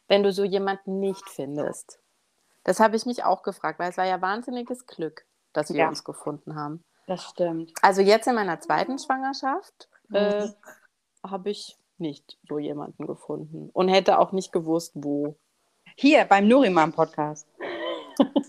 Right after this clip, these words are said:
Speaker 1: Ja, beim Nuriman-Podcast,
Speaker 2: Wir nehmen euch
Speaker 1: richtig.
Speaker 2: alle mit auf,
Speaker 1: Richtig, richtig. Aber da, ähm, ist es ja nicht so, wie wenn ich jetzt mit einer Freundin spazieren
Speaker 2: Das
Speaker 1: gehe, ne?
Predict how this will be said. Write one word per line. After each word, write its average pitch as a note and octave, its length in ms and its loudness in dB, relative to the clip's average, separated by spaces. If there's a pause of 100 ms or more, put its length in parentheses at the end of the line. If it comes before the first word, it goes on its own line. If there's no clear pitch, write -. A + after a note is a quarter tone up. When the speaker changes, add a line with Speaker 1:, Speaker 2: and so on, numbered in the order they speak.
(260)
Speaker 1:
Ja, D3 220 4
beim A#3+ 200 6
Nuriman-Podcast, D3+ 680 -2
Speaker 2:
Wir D4 100 6
nehmen D#4 220 4
euch G3+ 160 2
Speaker 1:
richtig. - 180 -10
Speaker 2:
alle F#4 200 -6
mit G4 140 -10 (200)
auf, G#3 180 -4
Speaker 1:
Richtig, A3 1080 0
richtig. - 540 -6
Aber F#3+ 280 2
da, F#3+ 400 -4
ähm, G#3 520 -8
ist G#3+ 220 -14
es G3+ 80 -16
ja G#3 100 -4
nicht G#3 160 -6
so, G3+ 140 -8
wie G3 100 -10
wenn G3 160 -4
ich G3+ 100 -8
jetzt G3 180 -6
mit G3 100 -8
einer G3 120 -8
Freundin F#3+ 320 -8
spazieren G3 600 -8
Speaker 2:
Das G3 140 -10
Speaker 1:
gehe, D#3 180 -18
ne? D#3+ 80 -10